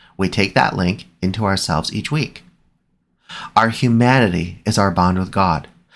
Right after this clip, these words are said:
since God made man in the image of God in the first place, entered into his creation as man in the second place, and ascended into heaven as man in the third place. He promised to return in the same manner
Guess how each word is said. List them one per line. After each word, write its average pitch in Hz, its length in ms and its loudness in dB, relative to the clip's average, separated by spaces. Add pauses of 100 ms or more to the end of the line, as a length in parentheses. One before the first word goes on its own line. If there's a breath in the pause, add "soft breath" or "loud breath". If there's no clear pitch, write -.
(160 loud breath)
since 95 200 -2
God 104 340 2
made 107 320 2
man 90 280 2
in 90 160 -2
the 85 120 -2
image 113 240 0
of 110 100 -6
God 85 200 -4
in 110 60 0
the 131 80 0
first 156 260 0
place, - 380 -6 (420 loud breath)
entered 127 340 2
into 147 240 2
his 147 180 4
creation 123 500 2
as 110 220 0
man 117 200 2
in 123 80 0
the 131 60 0
second 127 360 0
place, 90 420 -2 (240 soft breath)
and 90 140 0
ascended 131 560 0
into 123 260 0
heaven 107 260 0
as 101 220 -2
man 90 260 0
in 87 120 -4
the 87 80 0
third 87 300 -2
place. - 420 -8 (580 soft breath)
He 113 140 -2
promised 131 460 2
to 131 80 4
return 139 340 2
in 135 60 4
the 117 60 0
same 135 240 4
manner 131 440 2